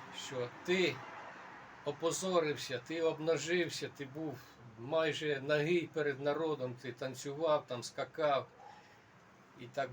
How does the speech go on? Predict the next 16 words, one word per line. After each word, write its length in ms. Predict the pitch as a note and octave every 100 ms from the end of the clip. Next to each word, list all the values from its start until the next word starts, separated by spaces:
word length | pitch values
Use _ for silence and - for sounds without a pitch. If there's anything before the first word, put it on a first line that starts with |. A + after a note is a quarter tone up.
| B2
далі, 340 | D3+ C#3 A#2+
що 160 | A2 -
ти 300 | - C3+ A#2+
от 220 | A#2+ A2+ - A#2
як 200 | A#2 - -
якийсь 440 | A#2+ B2 D3 B2 C3+
негідний 560 | C#3+ C3+ F3+ D3+ D#3
чоловік. 600 | D3 D3+ D3+ D3 C3 G#2 - - - - - - - - - B2+
І 80 |
це 240 | B2 E3+ E3+
було 340 | D#3 D#3 D3
для 180 | C#3+ D3
Давида, 600 | C#3+ D3 D3+ C#3+ C#3 B2+
звісно, 540 | A#2 D3 D#3 - B2+
як, 200 | B2 A#2 - - - - - - - - - - - - - - - - - -
м'яко 440 | D#3 E3 - D3+